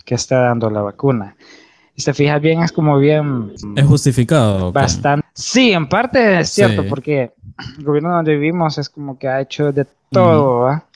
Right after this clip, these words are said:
Speaker 1: Y no precisamente para ayudar a la
Speaker 2: No,
Speaker 1: gente.
Speaker 2: huevo.
Speaker 1: Pero pasa cuando le tenés más miedo a tu gobierno que a un virus que mata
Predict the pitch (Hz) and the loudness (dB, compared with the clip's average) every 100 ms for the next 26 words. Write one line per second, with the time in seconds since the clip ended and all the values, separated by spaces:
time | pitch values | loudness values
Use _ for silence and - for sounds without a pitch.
0 | _ _ _ _ - 170 165 170 180 175 | _ _ _ _ -4 0 0 0 0 0
1 | 165 160 175 175 156 123 123 117 107 101 | 0 0 0 0 -2 -2 -2 -4 -6 -10
2 | _ 135 127 127 123 123 104 131 104 104 | _ -2 0 2 0 0 0 -2 -6 -12
3 | 110 _ _ - - _ - 165 156 135 | -16 _ _ -20 -20 _ 0 2 2 0
4 | _ _ - 170 180 190 165 147 135 127 | _ _ -4 -4 -2 -2 -2 0 0 2
5 | 127 131 127 117 147 143 165 156 131 120 | 0 0 -4 -2 -2 0 2 2 2 -2
6 | - 120 110 104 135 185 196 190 _ - | -2 -2 -2 -2 -2 -2 -6 -6 _ -20
7 | _ _ _ - 147 135 135 147 151 - | _ _ _ -6 -2 0 2 2 2 0
8 | 135 127 131 - 131 120 | -4 -2 -2 0 0 -2